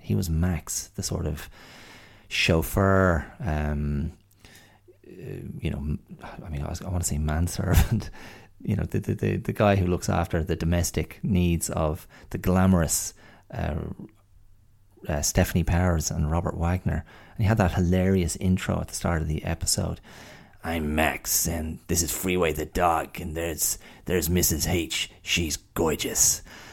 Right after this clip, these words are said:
But, um, in the original Star is Born, he plays the press agent, and he meets the recovering alcoholic superstar Norman Maine in, uh, the bar,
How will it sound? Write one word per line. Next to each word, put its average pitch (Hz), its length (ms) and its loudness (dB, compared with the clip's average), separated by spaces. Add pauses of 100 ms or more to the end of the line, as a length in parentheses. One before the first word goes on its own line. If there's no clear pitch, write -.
(440)
But, - 340 -2
um, 78 400 2 (320)
in 101 180 6
the 92 260 4 (500)
original 110 460 4
Star 98 340 4
is 82 80 2
Born, 113 480 2
he 95 160 -2
plays 87 300 -2
the - 100 -8
press 95 340 -2
agent, 90 400 -4
and 80 200 -4 (420)
he 92 120 -2
meets 95 640 4 (280)
the - 100 -2
recovering 90 680 4
alcoholic - 840 -2
superstar 82 760 -2 (880)
Norman 85 480 2
Maine 82 400 4 (720)
in, 80 840 0
uh, 76 240 -4
the 82 140 -8
bar, 82 680 0